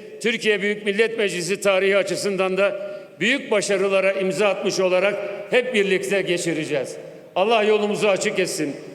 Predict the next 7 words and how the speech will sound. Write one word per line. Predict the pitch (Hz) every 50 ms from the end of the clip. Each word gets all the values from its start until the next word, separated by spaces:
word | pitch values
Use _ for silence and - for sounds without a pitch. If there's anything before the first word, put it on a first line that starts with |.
| - - - -
Bu | 240 254
çatı | - 240 226 - - 247
altında | 226 214 - 202 214 208 208 220 208 -
konuşulan | 208 214 202 196 - - 208 202 208 214 208 - - - - - - - -
her | - 226 254 262
sözü | 254 - - 220 214 185 151 214 240 254
açık, | 254 247 185 170 175 220 247 240